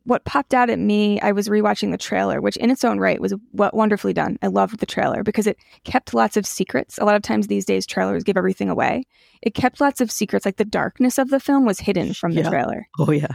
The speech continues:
Speaker 1: Um, and we're, again, spoilers. Do not listen to this 'cause we are going to tell what happens. But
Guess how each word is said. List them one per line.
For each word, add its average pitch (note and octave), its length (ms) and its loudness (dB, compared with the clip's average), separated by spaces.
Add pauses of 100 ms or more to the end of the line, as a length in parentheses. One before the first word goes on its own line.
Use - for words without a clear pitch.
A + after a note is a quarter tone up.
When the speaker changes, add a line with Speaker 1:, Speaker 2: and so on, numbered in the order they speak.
(120)
Speaker 1:
Um, G#3+ 360 2 (160)
and G#3 360 2
we're, A3+ 200 2
again, A3+ 260 2
spoilers. G3+ 560 -2
Do A3+ 220 2
not A3 180 2
listen G#3 220 0
to F#3+ 80 0
this F#3+ 260 0
'cause F#3+ 140 -6
we F#3+ 80 0
are F#3+ 80 0
going G#3 180 0
to G#3 80 2
tell G3 300 0
what - 80 -2
happens. - 440 -4
But F#3 220 -2